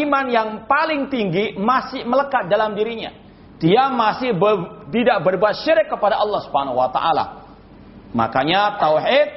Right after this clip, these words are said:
merupakan harta yang paling berharga dalam diri seorang muslim. Jangan sampai lepas.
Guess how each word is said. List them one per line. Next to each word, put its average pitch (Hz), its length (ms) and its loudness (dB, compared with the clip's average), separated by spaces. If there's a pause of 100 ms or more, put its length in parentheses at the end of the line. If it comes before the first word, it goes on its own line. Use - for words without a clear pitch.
(400)
merupakan 185 1040 0 (560)
harta 208 720 2
yang 196 400 0
paling 269 320 0
berharga 175 560 2
dalam 139 320 -2
diri 226 240 -4
seorang 175 400 -2
muslim. 220 400 -2 (800)
Jangan 127 320 -2
sampai 196 320 0
lepas. 233 380 2